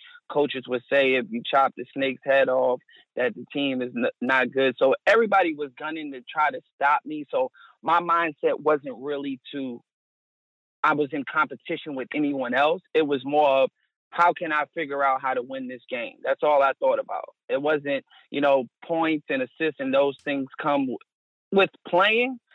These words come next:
but I wasn't going for a targeted number or anything in particular. I just was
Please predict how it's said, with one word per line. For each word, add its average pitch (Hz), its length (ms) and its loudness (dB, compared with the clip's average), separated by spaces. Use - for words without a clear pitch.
but 165 180 4
I 156 100 6
wasn't 165 460 0
going 156 340 -6
for 139 140 -4
a 110 60 -4
targeted 143 520 -2
number 139 340 -2
or 131 240 0
anything 143 600 -4
in 131 100 -4
particular. 131 600 -2
I 135 200 6
just 151 240 -6
was 135 100 -8